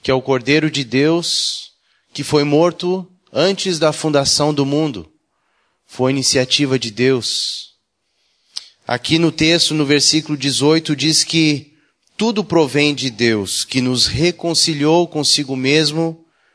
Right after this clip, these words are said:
por meio de Cristo. Nós somos reconciliados com Ele por causa de Cristo Jesus.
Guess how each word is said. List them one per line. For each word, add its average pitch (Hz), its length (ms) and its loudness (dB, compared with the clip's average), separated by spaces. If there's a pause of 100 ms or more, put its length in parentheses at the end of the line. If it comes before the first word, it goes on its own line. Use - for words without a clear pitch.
(440)
por 139 180 2
meio 151 300 2
de 151 160 -2
Cristo. 165 760 -4 (1160)
Nós 156 340 2
somos 175 480 2
reconciliados 160 1000 0
com 139 280 -4
Ele 143 240 0
por 127 180 -6
causa 127 380 0
de 110 100 -8
Cristo 113 380 -6
Jesus. 113 720 -4